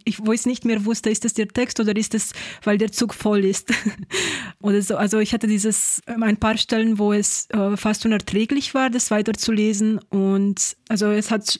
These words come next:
auf jeden Fall so, ich weiß nicht, Gefühle oder was, ähm, Sensationen in mir hervorgerufen.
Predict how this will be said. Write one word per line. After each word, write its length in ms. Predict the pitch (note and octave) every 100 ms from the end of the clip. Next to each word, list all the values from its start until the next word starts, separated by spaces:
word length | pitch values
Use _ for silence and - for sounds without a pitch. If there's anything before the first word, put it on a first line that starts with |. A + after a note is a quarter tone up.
| -
auf 240 | G#3 -
jeden 240 | A3 G#3+
Fall 540 | G#3 G#3+ G3+ G3+ G3 F#3
so, 280 | - G3+ G3+
ich 180 | G#3 -
weiß 140 | G#3
nicht, 160 | G#3 -
Gefühle 680 | G3+ - G#3+ A#3 C4+ B3
oder 260 | A3 G3 G3
was, 360 | G3+ G3 - -
ähm, 440 | G3 F#3+ F#3+ F#3+
Sensationen 960 | F#3 G3+ F#3+ F#3+ - G3+ G3+ F3+ F3 F3+
in 180 | F#3 F3+
mir 240 | F3+ F#3 -
hervorgerufen. 880 | F#3+ - G3+ G3 F#3 F#3 - F#3+